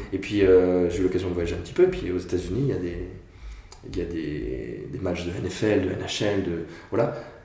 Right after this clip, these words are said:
ce qu'ils sont capables de mettre au niveau de l'ambiance est incroyable. Et ça, on l'a pas encore tout à fait dans le crossfit. De plus en plus. Euh,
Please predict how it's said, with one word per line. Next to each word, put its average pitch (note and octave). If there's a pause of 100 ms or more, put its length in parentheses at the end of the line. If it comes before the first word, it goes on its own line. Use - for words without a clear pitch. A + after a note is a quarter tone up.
(180)
ce -
qu'ils -
sont G#2+
capables G#2+
de G2+
mettre G#2
au F#2
niveau F2+
de F#2
l'ambiance A#2+ (340)
est F#2
incroyable. G2+ (440)
Et -
ça, E3
on B2
l'a G#2 (260)
pas B2+
encore C#3
tout -
à -
fait -
dans G2
le F#2+
crossfit. -
De A#2+
plus F#3
en E3
plus. E3+ (520)
Euh, E2